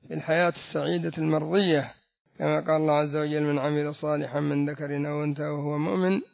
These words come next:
فلنحيينه حياة طيبة ولنجزينهم أجرهم بأحسن الذي كانوا يعملون".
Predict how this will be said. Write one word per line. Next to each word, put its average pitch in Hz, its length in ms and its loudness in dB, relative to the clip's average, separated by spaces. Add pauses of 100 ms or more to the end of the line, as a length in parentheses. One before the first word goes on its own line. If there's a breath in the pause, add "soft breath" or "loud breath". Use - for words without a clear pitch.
(420)
فلنحيينه 151 720 2
حياة 143 280 0
طيبة 147 600 -2
ولنجزينهم 143 840 -2
أجرهم 143 400 -4
بأحسن 139 400 -8
الذي 135 300 -6
كانوا 135 300 -8
يعملون". 127 460 -8